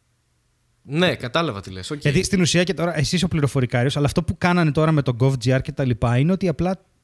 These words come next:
Speaker 2: δώσανε πρόσβαση στα δικά τους αρχεία, αυτό δεν είναι; Στις δικές τους
Speaker 1: Ναι, ναι, ναι.
Speaker 2: υπηρεσίες. Απλά αλλάξαν το interface για το κοινό. Γιατί αυτά ήταν όλα ψηφιοποιημένα.
Speaker 1: Ναι.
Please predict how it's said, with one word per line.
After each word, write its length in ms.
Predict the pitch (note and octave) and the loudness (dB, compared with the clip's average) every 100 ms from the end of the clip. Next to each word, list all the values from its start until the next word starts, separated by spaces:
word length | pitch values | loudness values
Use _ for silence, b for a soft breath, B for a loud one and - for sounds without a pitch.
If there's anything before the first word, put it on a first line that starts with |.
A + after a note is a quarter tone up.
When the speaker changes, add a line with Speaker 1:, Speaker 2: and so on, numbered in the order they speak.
| _ | _
Speaker 2:
δώσανε 500 | B2 B2 F3+ G3 F3 | -2 2 2 2 2
πρόσβαση 560 | - C3 C3 A#2+ B2 F#3 | 2 4 4 2 -2 -4
στα 400 | - - D#3 D3+ | -4 -2 0 0
δικά 340 | B2+ A#2 E3+ | -2 -4 -4
τους 200 | F3+ F#3+ | -2 -2
αρχεία, 320 | E3 - G3 | -4 0 0
αυτό 220 | G#2+ - D3 | 0 0 0
δεν 140 | G2+ | 0
είναι; 140 | B2 | -2
Στις 200 | A2+ C#3 | -2 0
δικές 280 | B2+ B2+ F3 | 0 0 0
τους 80 | - | -2
Speaker 1:
Ναι, 60 | C#3+ | 0
ναι, 60 | |
ναι. 60 | D#3+ | 0
Speaker 2:
υπηρεσίες. 360 | B2+ C#3 A2 | 0 0 0
Απλά 180 | C3 E3+ | 0 0
αλλάξαν 300 | E3+ F3 F#3 | 2 2 2
το 80 | E3 | 2
interface 340 | E3 D3+ - | 2 2 0
για 120 | E3+ E3 | -2 -4
το 100 | E3 | -4
κοινό. 360 | E3 C#3+ G2 - b b b b | -2 0 0 -4 b b b b
Γιατί 200 | B2+ D#3 | -4 -2
αυτά 180 | D#3+ E3+ | 0 0
ήταν 200 | E3+ E3 | 0 0
όλα 140 | E3+ | 0
ψηφιοποιημένα. 680 | D#3+ - D3 E3 D3+ G#2+ E2+ - b b b b | -2 -2 -2 0 0 0 -4 -10 b b b b
Speaker 1:
Ναι. 280 | - C3+ G#2+ | -8 -6 -6